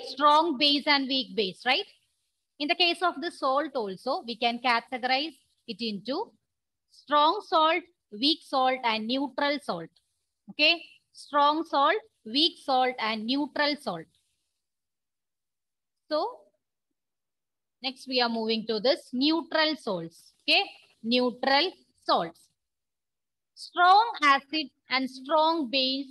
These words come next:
combines together, neutral salts are formed. Okay, if strong acid and strong base undergoes this neutralization reaction, neutral salts are formed. Their P H value is seven. We have learned that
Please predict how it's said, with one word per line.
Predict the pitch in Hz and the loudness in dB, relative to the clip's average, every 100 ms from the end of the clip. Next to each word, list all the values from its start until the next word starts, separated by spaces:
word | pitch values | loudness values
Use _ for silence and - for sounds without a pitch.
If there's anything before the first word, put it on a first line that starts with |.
| _ | _
combines | 247 226 202 220 233 240 | -4 -4 0 0 0 -6
together, | 247 190 202 190 240 440 _ _ _ _ _ _ _ _ _ _ _ | -12 -6 -6 -2 -4 -4 _ _ _ _ _ _ _ _ _ _ _
neutral | 240 277 285 285 302 302 | -6 -4 -4 -2 -2 -2
salts | 247 208 202 - | -6 -6 -6 -8
are | 196 180 | -8 -8
formed. | 262 220 - _ _ _ _ | -6 -6 -8 _ _ _ _
Okay, | 214 294 214 - _ _ | -4 0 0 -4 _ _
if | 294 - | -6 -6
strong | - - 302 330 349 | -10 0 2 2 0
acid | 247 226 - 359 440 - | -2 -2 -2 -4 -4 -4
and | 240 240 | -6 -6
strong | - 285 285 302 254 | -6 -2 0 0 -2
base | 254 277 381 - | 0 0 -2 -4
undergoes | 247 233 233 254 254 | -4 -4 -4 -4 -4
this | 262 - | -12 -8
neutralization | 247 254 285 285 285 285 294 320 285 | -8 -6 -4 -4 -4 -4 -6 -6 -8
reaction, | 202 185 175 - 339 440 _ _ | -6 -6 -8 -8 -12 -12 _ _
neutral | 247 285 311 311 320 320 | -4 -4 -4 -2 -2 -2
salts | 214 190 - | -6 -6 -8
are | 180 170 | -10 -10
formed. | - 214 - _ _ _ | -8 -8 -10 _ _ _
Their | 247 262 254 | 2 2 2
P | 294 330 | 0 0
H | - | 0
value | 254 226 214 214 208 | -2 -2 -2 -4 -6
is | 269 - _ _ - 175 | -8 -12 _ _ -20 -4
seven. | 220 262 180 165 _ _ _ _ _ _ _ _ _ _ _ _ - | 2 2 2 -8 _ _ _ _ _ _ _ _ _ _ _ _ -8
We | 269 | -6
have | 294 | -4
learned | 294 311 302 | -2 -2 0
that | 294 359 | 0 -2